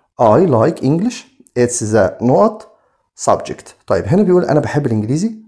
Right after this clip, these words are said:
هو بيكون، خلي بالك بقى، المادة طبعًا الأكثر تشويقًا، عايز يقول هنا the most interesting.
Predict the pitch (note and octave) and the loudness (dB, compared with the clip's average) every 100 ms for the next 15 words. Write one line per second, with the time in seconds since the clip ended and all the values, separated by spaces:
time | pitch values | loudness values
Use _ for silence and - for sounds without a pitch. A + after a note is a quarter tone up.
0 | - G#3 B2+ - F3 F3+ A2+ A2 C#3 B2+ | -2 0 0 0 -2 -2 -2 0 0 0
1 | C#3 A#2+ A#2+ E3+ F3+ A#3 _ _ _ - | 0 0 0 0 -4 -8 _ _ _ -2
2 | C#3+ C#3 - - E3+ - D#3 D3 - - | 2 2 0 -2 -2 -2 0 -2 -4 -6
3 | B2+ - A2+ - A#2+ G#2 - _ _ D3 | -4 -2 -4 -2 -6 -8 -12 _ _ 0
4 | F3+ F#3 D#3 C3+ G2+ G2+ B2 - A2+ F3+ | 4 4 4 2 2 2 2 2 2 2
5 | A#3+ - C3 B2 G#2+ - G#2 G#2 | 2 0 -2 -2 -4 -4 -4 -4